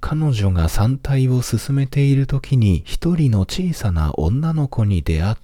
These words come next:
たということを話しました。同州がファールンゴンの真相を伝えていると、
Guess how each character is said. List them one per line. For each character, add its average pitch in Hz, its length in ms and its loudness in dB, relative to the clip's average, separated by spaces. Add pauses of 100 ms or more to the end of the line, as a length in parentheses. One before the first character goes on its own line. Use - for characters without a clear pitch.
た - 180 -2 (120)
と 135 120 -4
い 139 140 -2
う 139 60 -2
こ 139 140 -6
と 127 200 2
を 80 40 0
話 76 300 -2
し - 120 -8
ま 73 100 -2
し - 140 -10
た。 76 200 -2 (1000)
同 104 220 2
州 143 340 0
が 135 240 4
フ - 140 -2
ァ 85 200 2
ー - 20 2
ル 120 140 2
ン 127 100 2
ゴ 131 160 2
ン 131 100 2
の 131 140 4
真 110 320 -2
相 120 220 -2
を 113 240 2
伝 110 340 0
え 107 40 0
て 110 140 0
い 107 100 2
る 104 120 2
と、 92 340 -2